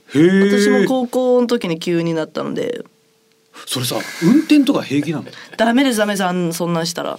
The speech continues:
Speaker 1: いや、免許持ってるじゃん、大丈夫？
Speaker 2: 免許持ってますけど。
Speaker 1: それ薬で抑えられるとかってこと？
Speaker 2: あ、薬とか一応ありますけど、
Speaker 1: うん。
Speaker 2: それはあの、気持ち悪い、は、ない、乗り物酔い薬とかは、
Speaker 1: あー。
Speaker 2: まあ、効きますけど、
Speaker 1: あー。
Speaker 2: あんま意味ないですね。
Speaker 1: 意味ないんだ。
Speaker 2: はい。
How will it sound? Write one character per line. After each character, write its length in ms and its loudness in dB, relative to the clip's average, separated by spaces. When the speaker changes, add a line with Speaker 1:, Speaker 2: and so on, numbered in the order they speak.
Speaker 1:
い 60 0
や、 80 4
免 500 4
許 80 0
持 100 2
っ 40 -2
て 80 -2
る 80 -4
じ 40 -4
ゃ 40 -2
ん、 20 -6
大 160 2
丈 80 4
夫？ 60 2
Speaker 2:
免 100 4
許 80 2
持 0 -
っ 20 0
て 60 2
ま 60 0
す 80 -8
け 80 -2
ど。 100 -2
Speaker 1:
そ 60 2
れ 60 0
薬 220 2
で 60 2
抑 260 2
え 40 0
ら 80 -2
れ 60 0
る 60 0
と 80 -6
か 60 -4
っ 40 -10
て 40 -14
こ 80 -2
と？ 60 -4
Speaker 2:
あ、 20 -10
薬 240 0
と 100 -2
か 420 0
一 220 -2
応 180 2
あ 20 0
り 120 2
ま 100 0
す 80 -12
け 120 -4
ど、 360 -2
Speaker 1:
う 20 -10
ん。 160 -10
Speaker 2:
そ 100 -4
れ 80 0
は 160 0
あ 40 -2
の、 580 -2
気 80 -8
持 100 -4
ち 100 -4
悪 120 -6
い、 20 -18
は、 220 -12
な 120 -6
い、 120 -8
乗 100 -4
り 80 -2
物 220 -2
酔 160 -2
い 120 -2
薬 240 -4
と 140 0
か 60 2
は、 280 0
Speaker 1:
あ 60 -6
ー。 400 -16
Speaker 2:
ま 40 -6
あ、 20 -4
効 60 -4
き 340 -12
ま 140 -4
す 100 -12
け 100 -6
ど、 300 -6
Speaker 1:
あ 40 -20
ー。 380 -2
Speaker 2:
あ 60 0
ん 80 2
ま 80 0
意 60 0
味 120 -2
な 140 -4
い 40 -8
で 100 -12
す 120 -16
ね。 200 -12
Speaker 1:
意 120 -4
味 120 -2
な 160 -2
い 60 -4
ん 80 -8
だ。 60 -2
Speaker 2:
は 180 0
い。 260 -6